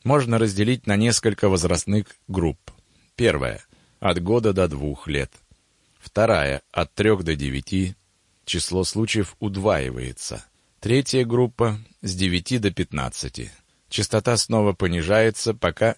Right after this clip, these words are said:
не достигается исходный уровень, а после шестнадцати лет постепенно совсем исчезает. Это означает, что в наиболее интенсивной форме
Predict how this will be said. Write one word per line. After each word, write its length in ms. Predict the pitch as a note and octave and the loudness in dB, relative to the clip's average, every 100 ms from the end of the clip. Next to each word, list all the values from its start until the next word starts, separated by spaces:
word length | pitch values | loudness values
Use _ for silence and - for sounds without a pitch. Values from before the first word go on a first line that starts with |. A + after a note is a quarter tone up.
| _ | _
не 120 | A#2 A2 | -2 0
достигается 840 | F#2 - D#2 F#2 G2+ G2+ - G2 - | 0 -4 -2 2 2 0 -2 -4 -4
исходный 640 | G2 - A2 G2+ F#2+ F#2 - | -6 -2 -2 0 0 -4 -4
уровень, 460 | D#2+ B1 A#1+ A1+ - _ | -6 -4 -8 -12 -18 _
а 100 | B2+ | -4
после 320 | - B2+ A#2+ | 0 -2 0
шестнадцати 640 | G#2+ A2 - C#3 - F2+ - | -2 -2 0 0 0 -2 -2
лет 340 | E2+ D2 - - | 0 -2 -4 -10
постепенно 580 | G#2+ G2+ G2 C3 B2+ A#2+ | -6 -4 -4 -2 0 0
совсем 500 | - A2+ - C3+ A#2+ | 0 0 0 0 -2
исчезает. 800 | C3 A2+ - F#2+ C2+ A#1+ A1 - - - | -4 -4 -2 -2 -2 -6 -8 -16 -20 -2
Это 240 | A#2 B2 | 2 4
означает, 640 | A#2 A2+ B2 - F2 B1+ - | 4 2 0 2 2 0 -4
что 220 | - F#2 | -4 -2
в 80 | F2+ | 2
наиболее 600 | G2+ A2 A#2+ A2+ A2 A#2 | 2 2 2 4 2 0
интенсивной 720 | A2+ - G#2+ - C3 G#2 F2 | -2 0 -2 -2 -2 0 0
форме 540 | - C3 C3+ D2+ B1 | 2 2 2 0 -6